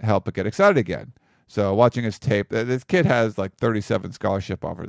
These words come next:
thirty-six or thirty-seven scholarship offers right now. Just a great linebacker out of Florida.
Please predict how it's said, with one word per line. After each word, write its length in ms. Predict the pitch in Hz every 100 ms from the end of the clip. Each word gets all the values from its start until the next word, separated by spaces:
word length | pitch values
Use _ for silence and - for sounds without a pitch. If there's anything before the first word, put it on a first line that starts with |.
| -
thirty-six 440 | 151 131 117 110
or 80 | 92
thirty-seven 580 | 98 95 92 92 90 87
scholarship 500 | - 92 92 85 -
offers 320 | 87 82 90
right 180 | 85 82
now. 340 | 85 85 87 - _ _ _ _
Just 220 | 113 -
a 160 | 104 98
great 240 | 131 123
linebacker 640 | 120 117 110 110 110 104
out 100 | 104
of 80 | 98
Florida. 520 | - 101 101 98 98